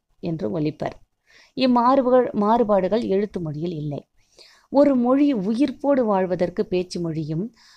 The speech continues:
காலம் கடந்து வாழ்வதற்கு எழுத்து மொழியும் தேவைப்படுகின்றன. இவ்விரு வடிவங்களையும் சரியாக அறிந்து கொண்டால் மொழியின் நுட்பங்களை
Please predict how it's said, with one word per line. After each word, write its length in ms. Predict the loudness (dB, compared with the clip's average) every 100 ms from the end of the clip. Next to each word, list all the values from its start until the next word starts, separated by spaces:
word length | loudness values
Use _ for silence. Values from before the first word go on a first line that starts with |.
| _
காலம் 380 | -2 0 0 0
கடந்து 400 | -4 -4 -2 -2
வாழ்வதற்கு 600 | 0 0 -2 -6 -6 -2
எழுத்து 300 | 0 0 -2
மொழியும் 380 | -2 -2 -4 -4
தேவைப்படுகின்றன. 800 | -4 -4 -2 -2 -4 -4 -6 -8 -10 -14 _ _ _ -2
இவ்விரு 360 | 0 2 0
வடிவங்களையும் 800 | 0 0 0 0 0 0 0 -4 -6 _ _ _
சரியாக 560 | -2 0 2 2 0
அறிந்து 280 | -2 -2 -4
கொண்டால் 420 | -4 -2 0 -2 -4 _ _ _
மொழியின் 380 | 0 2 2 0
நுட்பங்களை 480 | -2 -4 -2 2 2